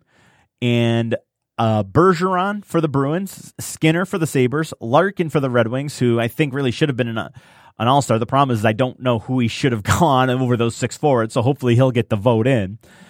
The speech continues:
Um, Alex Barkov, Shea Weber, Mark Stone, Braden Point from the Lightning, and Morgan Rielly for the Leafs. And I believe, uh, Austin Matthews, Mar-, Riley's teammate, came out and said that he would actually give up his all-star position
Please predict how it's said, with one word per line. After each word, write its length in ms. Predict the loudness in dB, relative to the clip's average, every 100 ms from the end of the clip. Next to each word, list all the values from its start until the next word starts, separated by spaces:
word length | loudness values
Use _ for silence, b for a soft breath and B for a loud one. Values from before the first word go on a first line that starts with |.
| B B -2
Um, 180 | -2 0
Alex 320 | 2 2 2 -2
Barkov, 500 | 0 2 2 0 -2
Shea 260 | -2 -2
Weber, 420 | 0 0 2 0 -2 b b
Mark 300 | 0 2 2
Stone, 500 | -2 -4 0 0 -2 -6
Braden 320 | 0 0 0
Point 280 | -2 -4 -4
from 120 | -6
the 80 | -4
Lightning, 460 | -2 -4 -4 -8 -6
and 240 | -4 -2
Morgan 320 | 0 0 0 0
Rielly 300 | 0 2 0
for 120 | -2
the 100 | -2
Leafs. 380 | 0 2 0 -2
And 220 | -4 0
I 140 | 0
believe, 400 | 0 0 0 2
uh, 220 | 2 2 0 b b b b b 0
Austin 340 | 2 2 0
Matthews, 580 | 0 2 2 0 -2 -4 -10
Mar-, 280 | -4 -4 -4
Riley's 460 | 0 2 2 0
teammate, 360 | -2 -2 -2 -2
came 160 | -2 0
out 140 | -2
and 100 | 0
said 220 | 2 2
that 120 | 0
he 120 | 0 2
would 120 | 2
actually 300 | 2 0 -6
give 320 | 0 2 2 0
up 220 | 2 2 2
his 140 | 2
all-star 420 | 2 2 0 -2
position 640 | -2 -6 -4 -4 -6 -8